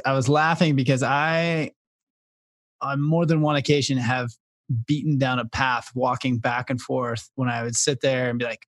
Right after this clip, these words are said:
"Oh, it's go time," and start to, like, I'd make it, like, a hundred yards, and on the wind would switch, I'd walk back, and then think it would switch, and, like,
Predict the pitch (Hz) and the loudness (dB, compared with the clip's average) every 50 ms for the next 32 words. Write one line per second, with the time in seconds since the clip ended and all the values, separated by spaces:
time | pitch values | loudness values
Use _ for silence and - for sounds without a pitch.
0 | _ - 131 123 127 - - - - 147 143 127 143 127 127 123 - - 135 131 | _ -4 -2 -2 -2 -2 -4 0 2 2 4 4 2 0 0 -2 -2 -4 -2 -2
1 | 127 - - 143 131 127 - - 131 123 120 117 117 113 - - _ _ _ _ | -2 0 0 0 0 0 0 0 0 0 0 0 -2 -4 -8 -14 _ _ _ _
2 | _ _ _ _ 143 139 131 127 127 - 117 147 151 127 117 113 139 131 131 127 | _ _ _ _ -2 0 0 0 0 -2 -2 -2 -2 -2 0 0 2 2 2 2
3 | 131 131 127 131 135 131 - - - - 127 127 123 120 117 123 127 127 123 123 | 2 2 2 0 -2 -2 -4 -8 -6 -4 -2 0 0 0 0 2 2 2 0 0
4 | 120 - - 127 120 - 123 113 117 110 110 113 - 120 - - - - - - | 0 0 0 0 2 2 0 0 0 0 -2 -2 -4 -6 -6 -6 -10 -12 -20 -20
5 | _ _ 131 131 131 127 127 127 123 - _ _ _ _ _ _ - 147 120 147 | _ _ 0 2 2 2 2 0 -2 -4 _ _ _ _ _ _ 0 2 2 0
6 | 107 98 117 - - 135 127 123 - - - - 139 135 127 120 117 120 | -2 -2 -2 0 2 2 2 2 0 -4 -2 -2 0 2 2 0 0 -4